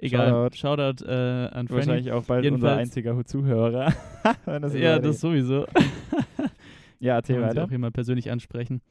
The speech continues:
Speaker 1: Nee, und es war sehr lustig. Habe ich endlich mal diese heiligen Hallen betreten dürfen, von denen ich schon so oft, äh, gehört beko-, äh, erzählt bekommen hab.
Speaker 2: Das klingt grad wirklich, wenn es so ein richtig riesiger Laden wär.
Speaker 1: Nee, ist er eigentlich nicht, aber <laughs>
Speaker 2: Ja,
Speaker 1: schon
Speaker 2: hat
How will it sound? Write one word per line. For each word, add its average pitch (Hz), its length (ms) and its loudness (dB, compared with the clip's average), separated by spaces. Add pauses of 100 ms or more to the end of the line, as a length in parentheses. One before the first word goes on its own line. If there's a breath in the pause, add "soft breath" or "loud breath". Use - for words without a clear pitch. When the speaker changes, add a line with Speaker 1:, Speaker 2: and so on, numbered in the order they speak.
(280 loud breath)
Speaker 1:
Nee, 147 100 2
und 175 60 8
es 151 100 0
war 143 120 0
sehr 127 100 0
lustig. 131 340 -4 (220)
Habe 127 140 0
ich 123 40 -4
endlich 123 220 -4
mal 120 380 0
diese 120 240 -4
heiligen 117 320 -4
Hallen 117 160 -4
betreten 117 400 -6
dürfen, 113 340 -6 (240)
von 127 80 -8
denen 117 140 -6
ich 113 80 -8
schon 113 160 -8
so 117 100 -2
oft, 117 300 -8
äh, 113 80 -10
gehört 117 260 -10
beko-, - 260 -12
äh, 113 380 -8
erzählt - 320 -10
bekommen 113 340 -8
hab. 113 200 -8
Speaker 2:
Das - 140 -12
klingt 110 180 -6
grad 107 140 -4
wirklich, 107 200 -2
wenn 101 140 -2
es 107 80 -8
so 107 60 -8
ein 104 40 -8
richtig 110 480 -10
riesiger - 380 -12
Laden 73 360 -8
wär. - 140 -10 (880 loud breath)
Speaker 1:
Nee, 135 300 2
ist 135 80 0
er 139 80 2
eigentlich 135 220 2
nicht, 143 180 -2
aber 147 220 0
<laughs> - 0 -
Speaker 2:
Ja, - 40 4
Speaker 1:
schon 165 1200 0
Speaker 2:
hat 117 40 6